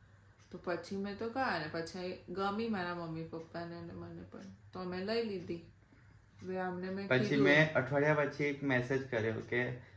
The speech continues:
Speaker 2: અ, "શોપિંગ ક્યારથી કરવાની છે?" તો કે, "આ મેં તો લઈ લીધું."
Speaker 1: હા.
Speaker 2: તો મેં કીધું, "સારું, ફોટોસ મોકલ."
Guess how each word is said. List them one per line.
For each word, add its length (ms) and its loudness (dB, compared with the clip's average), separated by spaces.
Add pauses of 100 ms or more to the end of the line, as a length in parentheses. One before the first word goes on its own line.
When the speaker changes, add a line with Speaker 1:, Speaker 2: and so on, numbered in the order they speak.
(160)
Speaker 2:
અ, 360 2 (100)
"શોપિંગ 340 0
ક્યારથી 340 0
કરવાની 440 2
છે?" 200 -4
તો 80 -4
કે, 180 -4
"આ 280 0
મેં 280 2
તો 80 4
લઈ 260 10
લીધું." 380 10 (320)
Speaker 1:
હા. 200 10
Speaker 2:
તો 180 12
મેં 180 8
કીધું, 400 4 (400)
"સારું, 320 10
ફોટોસ 420 4
મોકલ." 420 4